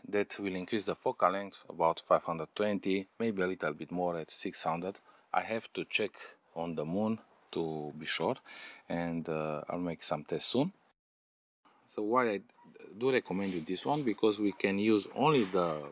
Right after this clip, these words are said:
Barlow lens, and we can focus with a D S L R camera without having to magnify so much the focal length. Let me show you the videos that I made with this Barlow. Some simple tests on,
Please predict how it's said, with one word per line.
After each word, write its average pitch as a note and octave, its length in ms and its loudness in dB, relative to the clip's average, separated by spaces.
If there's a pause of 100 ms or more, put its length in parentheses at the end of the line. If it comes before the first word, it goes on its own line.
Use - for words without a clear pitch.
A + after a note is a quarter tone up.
Barlow G2 260 2
lens, F#2+ 380 -12 (580)
and D3 160 0
we C3 120 2
can G#2+ 260 -2
focus - 360 0
with G2 160 -6
a F#2 60 4
D A2+ 160 4
S A#2 160 2
L F#2+ 80 6
R F2 80 4
camera B2+ 400 0 (140)
without A#2 480 -2 (120)
having G2 340 2
to F2 140 -2
magnify E2+ 680 -2 (220)
so - 280 -4
much D#2 480 -4 (380)
the D#2+ 80 -4
focal D2 360 -4
length. - 360 -10 (460)
Let C#3 100 8
me B2+ 80 4
show G#2+ 200 6
you F#2+ 100 6
the E2 240 2
videos G2 460 0
that D#2 180 -2
I D#2 80 -2
made G2+ 220 -2 (380)
with C3 200 2
this F2+ 180 -2
Barlow. D#2+ 400 2 (840)
Some C3 360 2
simple G#2 400 2
tests - 400 0 (160)
on, F2+ 280 -4